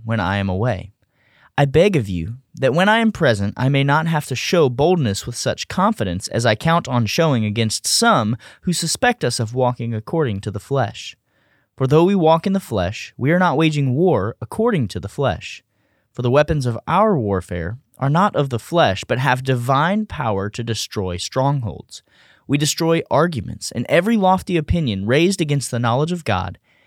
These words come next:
and take every thought captive to obey Christ, being ready to punish every disobedience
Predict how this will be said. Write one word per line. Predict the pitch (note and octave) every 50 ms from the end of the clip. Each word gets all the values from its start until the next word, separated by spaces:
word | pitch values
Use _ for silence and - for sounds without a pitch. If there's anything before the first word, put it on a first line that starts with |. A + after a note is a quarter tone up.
| _
and | - C3 C#3
take | - E3 D#3 - - -
every | D3 E3+ F3+ G3 A3 A3
thought | - - F3 D#3 D#3 - -
captive | - D3 D3+ C#3 C3 - - F#2+ F2 - - -
to | - D#3 D3 -
obey | C3+ C3+ C3 D3+ E3+ D3+ G#2+ G2 F#2+ A2 - -
Christ, | - - C#3+ A#2 F#2 - - - - - - _ _ _ _ _ _ _ _ _ _ _ _
being | D3 D#3+ F3 F#3 F3
ready | E3 E3+ F3+ G#3 G#3+
to | G#3
punish | G3 - G3+ G#3+ G#3 G3 - - -
every | - F3+ G3+ G3+ E3 C3
disobedience | A2 G#2+ F#2 - G2 F2+ E2 E2+ D#2+ D2+ D2 C2 - - - - -